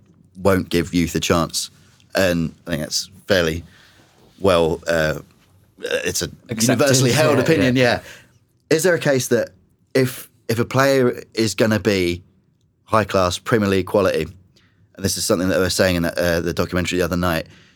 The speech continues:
Speaker 1: you have to be good enough to get in the, the first team of the top eight teams in the Premier League,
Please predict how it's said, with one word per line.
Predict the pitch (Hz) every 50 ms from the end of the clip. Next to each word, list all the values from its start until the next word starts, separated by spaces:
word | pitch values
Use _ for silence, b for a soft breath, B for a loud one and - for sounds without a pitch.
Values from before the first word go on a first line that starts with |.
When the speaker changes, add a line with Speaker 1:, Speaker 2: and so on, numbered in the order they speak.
| b b
Speaker 1:
you | 110 110
have | 110 110 107 -
to | 110
be | - 110 104 95
good | 80 - 131 131 120
enough | - 196 92 87 82 - - - - _ _ _ _ _ _ _ _ -
to | - 110
get | 98 120 120 -
in | 101 107 101 101 95 95 - -
the, | 85 85 95 92 92 - -
the | 92 98
first | - - - 117 113 104 - -
team | - 101 92 90 85 76 -
of | 87 82
the | 87
top | 85 - 104 92 -
eight | 87 - -
teams | - 92 87 85 82
in | 87
the | 78
Premier | - 92 87 87 87
League, | 90 82 80 80 -